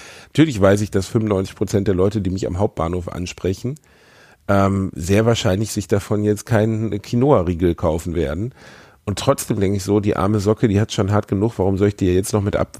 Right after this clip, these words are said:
Ablehnung reagieren? Natürlich ist das, was du gemacht hast, tausendmal sinnvoller, ähm, weil man ihnen in ihrem Leben im weitesten Sinne hilft. Ähm,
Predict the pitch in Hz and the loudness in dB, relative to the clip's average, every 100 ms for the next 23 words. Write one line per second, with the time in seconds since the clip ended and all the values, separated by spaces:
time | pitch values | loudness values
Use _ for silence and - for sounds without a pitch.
0 | - - - 104 82 73 76 80 78 78 | -8 -6 2 2 2 -2 -2 -2 -4 -4
1 | 85 98 107 95 - 98 101 85 104 107 | -2 2 2 2 0 0 0 -2 0 2
2 | 90 95 80 76 - 95 87 85 87 95 | 0 -2 -6 -4 0 2 2 -2 0 0
3 | 120 - 65 73 123 - _ - - - | -2 -2 -2 0 -2 -6 _ -20 -20 -20
4 | - _ - 95 95 90 92 92 101 95 | -20 _ 0 2 2 2 2 2 -2 -2
5 | 82 73 87 92 95 110 76 - 76 73 | -4 -4 -2 2 2 2 -2 -6 -4 -4
6 | 92 - 80 82 80 85 85 113 - - | -6 -10 -8 -6 -2 0 0 -2 -8 -8
7 | - 87 78 | -4 -2 -4